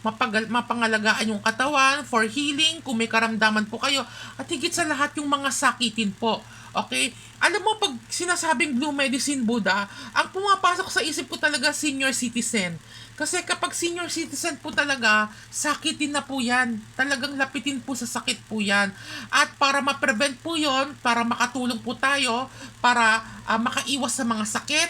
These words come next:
or kung may sakit na yung is-, isang senior citizen, pwedeng pwede po ito ilagay sa inyong mga kama, okay, para mapabilis po yung kanyang paggaling. Kasi nga, as I've said, itong Blue Medi-, Blue Medicine Buddha, ang pinaka-characteristic po niya,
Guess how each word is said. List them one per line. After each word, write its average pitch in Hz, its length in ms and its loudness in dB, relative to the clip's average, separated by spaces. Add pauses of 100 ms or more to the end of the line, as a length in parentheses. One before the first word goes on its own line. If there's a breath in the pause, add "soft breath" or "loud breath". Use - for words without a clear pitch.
(100)
or 269 80 0
kung 262 160 -4
may 240 120 0
sakit 240 360 -4
na 240 80 4
yung 233 240 0
is-, - 400 -6
isang 226 240 -2
senior 214 320 0
citizen, 262 640 -2 (560 loud breath)
pwedeng 302 320 2
pwede 302 320 2
po - 160 -6
ito 269 400 0
ilagay 233 560 2 (160)
sa - 160 -4
inyong 247 280 -2
mga 220 280 2
kama, 214 560 6 (160)
okay, 226 560 0
para 262 240 4
mapabilis 247 720 0
po 254 240 -2
yung 262 320 -2
kanyang 220 320 0
paggaling. 190 480 0
Kasi 285 240 -4
nga, 269 80 0
as 233 160 -2
I've 240 160 2
said, 262 400 2 (460 loud breath)
itong 262 480 -4
Blue 269 160 2
Medi-, 254 340 2
Blue 269 300 -2
Medicine 302 480 0
Buddha, 220 400 2
ang 233 160 0
pinaka-characteristic 226 1120 0
po 233 160 -2
niya, 277 240 2